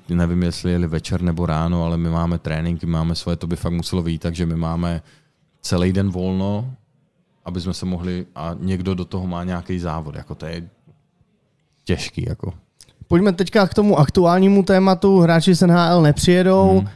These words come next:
Speaker 2: eh, je tady víc proudů, někteří hráči jsou rádi, protože to místo pro ně je najednou o dost dosažitelnější,
Speaker 1: Hmm.
Speaker 2: ale jsou tady i lidi, eh, z Evropy, z K H L, kteří říkají,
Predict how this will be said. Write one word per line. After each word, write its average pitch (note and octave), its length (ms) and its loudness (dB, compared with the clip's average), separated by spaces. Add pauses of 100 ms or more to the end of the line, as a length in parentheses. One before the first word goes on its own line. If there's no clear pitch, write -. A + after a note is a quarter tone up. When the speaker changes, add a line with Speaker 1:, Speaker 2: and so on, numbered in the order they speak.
(460)
Speaker 2:
eh, D3 40 2
je D#3+ 120 6
tady F3 200 4
víc D#3+ 240 2
proudů, F3+ 480 4
někteří F3 420 4
hráči E3 600 4
jsou D3 420 4
rádi, D3+ 340 6
protože D3+ 500 2
to C#3+ 240 0
místo D3 920 4
pro D3+ 140 2
ně D3+ 140 4
je D3+ 180 4
najednou D3 800 4
o C#3+ 80 4
dost C#3 320 2
dosažitelnější, D#3+ 1040 4
Speaker 1:
Hmm. E3+ 80 2 (320)
Speaker 2:
ale F#3 180 4
jsou A3+ 180 2
tady A3+ 160 4
i G#3+ 200 4
lidi, F#3+ 500 6
eh, D3 260 6
z - 160 -2
Evropy, E3 560 4
z - 80 -6
K C#3+ 200 2
H D3+ 200 4
L, D3+ 180 4
kteří D3+ 260 4
říkají, D3+ 340 4